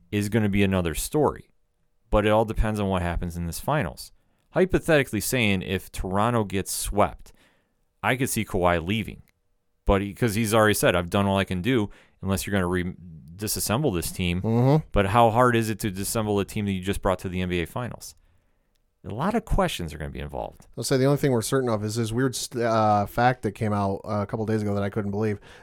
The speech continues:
Speaker 2: This will be the thirty-sixth straight N B A Finals that have included at least one player who have played with one Shaquille O'Neal.
Speaker 1: Interesting.
Speaker 2: Uh, that player this year would be Toronto's Danny Green, who was in Cleveland and played with Shaq during the two thousand nine, two thousand ten season.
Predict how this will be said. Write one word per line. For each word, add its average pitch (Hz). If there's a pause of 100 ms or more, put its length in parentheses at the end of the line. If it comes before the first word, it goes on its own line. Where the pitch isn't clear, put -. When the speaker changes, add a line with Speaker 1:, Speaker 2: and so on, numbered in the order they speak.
(120)
Speaker 2:
This 139
will 139
be 127
the 117
thirty-sixth 151
straight -
N 139
B 156
A 151
Finals 113
that 113
have 117
included 117
at 107
least 123
one 247
player 220 (380)
who 151
have 135
played 143
with 117
one 131
Shaquille 104 (100)
O'Neal. 98 (420)
Speaker 1:
Interesting. 92
Speaker 2:
Uh, 117
that 127
player 127
this 123
year 147
would 135
be 120
Toronto's 120
Danny 151
Green, 123
who 131
was 110
in 107
Cleveland 143
and 110
played 143
with 147
Shaq 117
during 113
the 107
two -
thousand 131
nine, 110
two 120
thousand 107
ten 120
season. 170